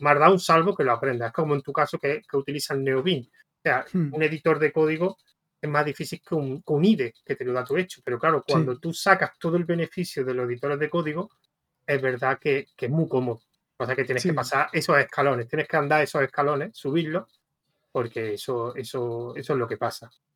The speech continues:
Speaker 2: Hmm. Y ya para casi terminar, ¿no? Eh, veinticuatro H veinticuatro L.
Speaker 1: Sí,
Speaker 2: ¿Tenemos
Speaker 1: es
Speaker 2: em-,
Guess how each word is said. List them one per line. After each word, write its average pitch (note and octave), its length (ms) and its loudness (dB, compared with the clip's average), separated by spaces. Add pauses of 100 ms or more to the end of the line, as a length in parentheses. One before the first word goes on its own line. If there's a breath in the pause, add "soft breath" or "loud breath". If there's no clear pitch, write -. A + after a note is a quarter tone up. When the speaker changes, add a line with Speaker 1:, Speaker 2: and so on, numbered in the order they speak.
(320)
Speaker 2:
Hmm. C#3 160 -14 (1040 loud breath)
Y F3+ 340 4
ya G3+ 240 2
para G3 540 0
casi F#3+ 260 -6
terminar, E3+ 500 0
¿no? F#3+ 380 -6 (840)
Eh, E3+ 400 2
veinticuatro G3 1200 0 (200)
H G3 300 -4
veinticuatro E3 760 -2
L. C3 200 -8
Speaker 1:
Sí, - 920 -14
Speaker 2:
¿Tenemos G#3+ 260 4
Speaker 1:
es F#3 180 4
Speaker 2:
em-, F#3+ 160 -6